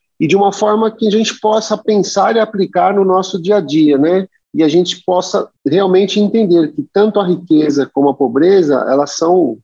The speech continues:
provas, né, que a gente, que a, que nós temos na ideia de nós sempre nos melhorarmos e tornarmos espíritos melhores, mas nesse caso ele coloca que a, a riqueza é uma prova muito mais difícil do que a pobreza,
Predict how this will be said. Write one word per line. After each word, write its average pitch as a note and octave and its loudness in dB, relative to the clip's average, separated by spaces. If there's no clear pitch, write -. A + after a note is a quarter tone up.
provas, C#3+ 0
né, F3 2
que F3 -4
a - 0
gente, C#3 -2
que C3 -2
a, B2 0
que B2+ -4
nós C3+ 2
temos - 0
na C3+ 4
ideia D3 2
de C3+ 0
nós C#3 0
sempre D#3 -2
nos C#3 0
melhorarmos C#3+ 0
e C#3 -4
tornarmos C#3+ 0
espíritos C#3+ -4
melhores, D3+ 0
mas D3+ 0
nesse F3+ 0
caso E3+ 0
ele F3+ -2
coloca D3 0
que D#3+ -6
a, D#3+ 0
a D3+ -2
riqueza E3+ 0
é C3 -2
uma D#3 -2
prova D#3+ -2
muito F#3 0
mais C#3 -2
difícil D3+ -2
do C#3+ 0
que D#3 -2
a C#3+ 0
pobreza, E3+ 0